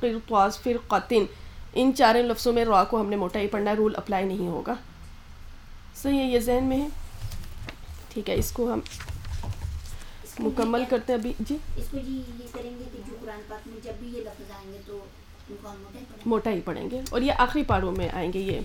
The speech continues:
Speaker 1: اتنے زیادہ استعمال نہیں ہوتے، آخری پاروں میں آئیں گے۔ فرقتن کچھ ہوتا ہے استعمال، جیسے ارصاد، مرصاد، قرطاس، یہ آخری پاروں میں ہوگا۔ اور اسی طرح فرقن، القطر، مصرع۔ مصرع اکثر یوز ہو جاتا ہے، لیکن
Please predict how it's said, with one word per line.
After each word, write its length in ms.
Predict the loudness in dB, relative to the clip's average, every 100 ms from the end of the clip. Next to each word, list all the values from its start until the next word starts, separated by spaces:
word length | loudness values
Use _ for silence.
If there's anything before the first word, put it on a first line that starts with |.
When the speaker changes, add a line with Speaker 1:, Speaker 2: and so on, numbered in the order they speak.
| -4
Speaker 1:
اتنے 220 | -4 -2 0
زیادہ 240 | 0 -2
استعمال 360 | -2 -4 -2 0
نہیں 120 | 0
ہوتے، 200 | -2 -4 -8 -12 -12 -6
آخری 280 | -4 -2 -2
پاروں 240 | -2 -2
میں 100 | -2
آئیں 180 | -2 -4
گے۔ 60 | -6 -10 -16 0
فرقتن 600 | 0 2 0 2 2 2 0 -4
کچھ 260 | -4 -4 -4
ہوتا 180 | 0 0
ہے 60 |
استعمال، 380 | 0 0 0 0 -4 -14 -12 0
جیسے 220 | 2 2
ارصاد، 540 | 2 0 0 2 2 2
مرصاد، 420 | 0 -2 0 0 0
قرطاس، 420 | -4 -2 0 -2 -2 -12 -4
یہ 120 | -2 -2
آخری 260 | -2 -2
پاروں 260 | -2 -2 -2
میں 100 | -2
ہوگا۔ 240 | -4 -6 -8 -14 -18 -18 -18 -20 -20 -16 -4
اور 120 | -2
اسی 180 | 0 2
طرح 180 | 2 2
فرقن، 540 | 2 0 0 0 0 -2 -6 0
القطر، 760 | 0 0 -2 -2 -4 -10 -2
مصرع۔ 440 | -2 0 -2 -2 -4 -10 -20 -12 -6
مصرع 280 | -6 0 0
اکثر 360 | 0 -4 -4
یوز 240 | -2 -2 -2
ہو 80 |
جاتا 280 | -2 -2 -2
ہے، 40 | -6 -10 -16 -16 -18 -20 -6
لیکن 280 | -4 -2